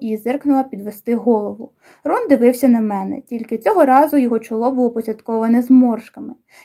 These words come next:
Я впізнала його стурбований вираз.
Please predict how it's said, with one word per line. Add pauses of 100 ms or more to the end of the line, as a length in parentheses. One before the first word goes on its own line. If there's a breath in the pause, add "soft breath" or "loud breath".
Я
впізнала
його
стурбований
вираз.